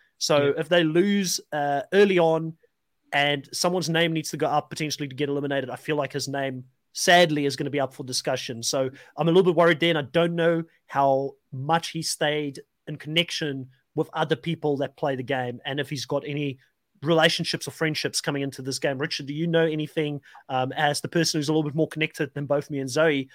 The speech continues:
Speaker 1: in the fandom? Do you know if Philip is someone that stayed connected? Is he coming in with some connections we're not aware of?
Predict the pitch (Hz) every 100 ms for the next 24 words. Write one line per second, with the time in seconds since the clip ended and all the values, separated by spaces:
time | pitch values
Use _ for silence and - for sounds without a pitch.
0 | _ _ 151 147 135 185 220 190 151 147
1 | 135 _ 151 165 190 175 180 156 - 170
2 | 156 - 165 156 - 156 175 147 123 127
3 | 139 160 156 151 139 - 135 147 - 151
4 | 143 135 127 117 110